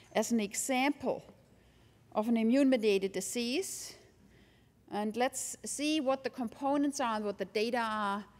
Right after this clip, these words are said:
And if we then hold it up to that paradigm, what are we left with?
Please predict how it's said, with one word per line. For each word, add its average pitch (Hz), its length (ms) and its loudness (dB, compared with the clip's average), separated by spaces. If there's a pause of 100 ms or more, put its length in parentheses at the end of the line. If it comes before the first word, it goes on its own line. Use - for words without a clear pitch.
(400)
And 220 240 -2
if 254 240 -4
we 240 120 -2
then 277 340 0
hold 247 360 0
it 220 80 2
up - 260 -4
to 220 120 -4
that 196 380 0 (580)
paradigm, 196 880 0 (240)
what 202 200 -2 (120)
are 196 120 -4
we 185 120 -6
left 170 300 -10
with? - 320 -20